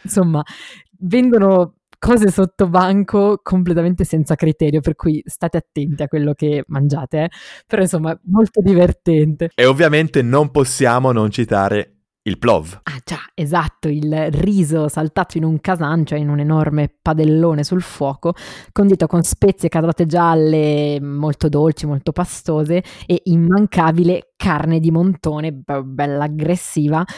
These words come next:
Speaker 1: che è tipico di tutte le repubbliche dell'Asia centrale che si contendono la, la sua paternità, anzi ogni città si contende la paternità del plov.
Speaker 2: Sì, parliamo di sei litri di olio, quindici spicchi d'aglio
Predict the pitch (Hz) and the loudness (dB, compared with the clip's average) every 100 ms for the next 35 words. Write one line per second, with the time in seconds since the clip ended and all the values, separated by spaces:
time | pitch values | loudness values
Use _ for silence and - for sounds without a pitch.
0 | - - 196 208 185 196 180 - 185 170 | -20 -4 -2 0 0 0 0 0 0 2
1 | 170 185 180 156 170 170 160 156 151 151 | 2 2 2 0 0 0 0 0 0 -2
2 | 170 - 208 - 156 151 160 156 151 160 | -4 -2 -2 0 0 0 0 -2 -2 -4
3 | - 156 151 147 147 156 147 143 139 139 | -2 -2 0 -2 0 -2 -2 -2 -2 -2
4 | 143 - 147 143 156 156 147 143 143 - | -2 -2 -4 -2 -2 -4 -4 -4 -4 -2
5 | 175 175 165 - 170 - 151 - 160 151 | 0 0 -2 -4 -10 -4 -4 -4 -6 -4
6 | 147 143 143 143 143 147 147 147 143 147 | -4 -4 -6 -6 -6 -8 -8 -8 -6 -6
7 | 147 - 143 120 92 - 107 107 113 110 | -6 -6 -4 -2 -2 0 0 2 2 2
8 | 104 - - 120 110 110 104 98 104 127 | -2 -4 -2 2 2 2 0 0 2 4
9 | 120 107 98 - 120 110 104 - 104 - | 4 4 2 0 -2 0 -2 -4 -4 -4
10 | 104 120 110 98 101 101 101 101 | -4 -2 0 0 0 0 0 0